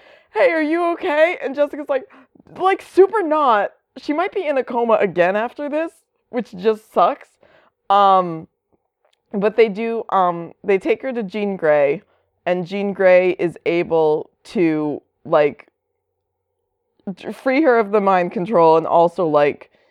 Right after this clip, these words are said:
implant, like, uh, a trigger so that if he ever tries to mind control her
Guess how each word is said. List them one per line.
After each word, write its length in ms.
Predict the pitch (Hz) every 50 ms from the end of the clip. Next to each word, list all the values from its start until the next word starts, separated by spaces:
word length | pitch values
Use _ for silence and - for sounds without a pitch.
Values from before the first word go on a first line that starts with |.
| _ _ _ _ _ _ _ _ _ -
implant, 800 | 180 180 175 165 - - 254 196 180 175 165 147 - - _ - _ _
like, 500 | 180 170 170 156 147 135 - - - - _ _ _ -
uh, 420 | 156 160 156 151 131 127 117 101 - - _ _ _ _ _ _ _ _ _ _ _ _ _ _ -
a 140 | 175 180 - - 233 _ _ _ _ _ _ _ _ _ _ _ _ _
trigger 720 | - - 240 214 196 151 160 156 147 135 120 151 196 226 _
so 220 | _ _ - 190 175
that 280 | 160 170 165 151 - - -
if 280 | 156 156 151 139 160 _ _ _ _ _ _ _ _ _ _ _ _ _ _
he 180 | - 247 202
ever 180 | 190 180 170 185
tries 300 | - - 190 170 175 -
to 80 | - 180
mind 280 | 170 165 160 156 170
control 420 | - 175 151 - 196 165 151 156 -
her 360 | 156 151 147 143 139 135